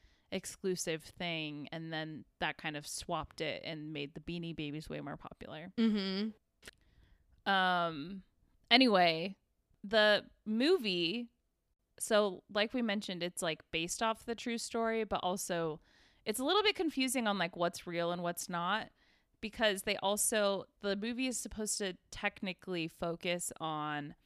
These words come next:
Speaker 1: like, the women behind the Beanie Baby Corporation. Um,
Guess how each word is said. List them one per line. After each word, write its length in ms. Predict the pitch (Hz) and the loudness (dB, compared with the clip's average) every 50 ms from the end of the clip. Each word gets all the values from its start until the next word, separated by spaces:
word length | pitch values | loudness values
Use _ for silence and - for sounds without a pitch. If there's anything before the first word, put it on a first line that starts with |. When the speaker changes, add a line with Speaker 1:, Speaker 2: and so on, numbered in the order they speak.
| _ _ _ _ _ _ - | _ _ _ _ _ _ -4
Speaker 1:
like, 260 | - 190 185 - - - | -2 -2 -2 -2 -4 -2
the 120 | 196 185 | -2 -2
women 640 | 175 175 185 180 180 190 190 185 185 190 190 190 185 | 0 0 0 0 0 0 0 0 0 0 -2 -2 -2
behind 1040 | - 165 165 - - - 170 160 160 165 165 175 185 196 208 214 220 - - - - _ _ _ _ _ _ _ _ _ _ _ _ _ _ _ _ _ _ _ - | -4 -6 -6 -8 -8 -4 -2 0 0 2 0 0 -2 -2 -2 -4 -4 -6 -10 -16 -18 _ _ _ _ _ _ _ _ _ _ _ _ _ _ _ _ _ _ _ -2
the 140 | 208 226 | 0 0
Beanie 360 | 202 214 233 226 226 226 226 208 | 2 2 0 0 2 0 0 0
Baby 680 | 220 214 208 208 202 208 208 196 190 190 190 185 - - | 0 2 2 2 0 0 -2 0 0 0 -2 -2 -4 -6
Corporation. 800 | - - 190 - - 180 170 160 151 175 214 - - 370 392 427 466 480 480 - _ _ _ _ _ _ _ _ _ _ _ _ _ _ _ _ _ _ _ _ - | -4 -6 -4 -2 -2 -2 -2 0 -2 -2 -2 0 0 0 0 0 -2 -6 -10 -14 _ _ _ _ _ _ _ _ _ _ _ _ _ _ _ _ _ _ _ _ 0
Um, 920 | 190 185 180 180 170 170 165 151 151 147 139 139 131 127 123 117 208 | 2 4 4 4 4 4 4 4 4 4 2 2 0 -2 -4 -6 -8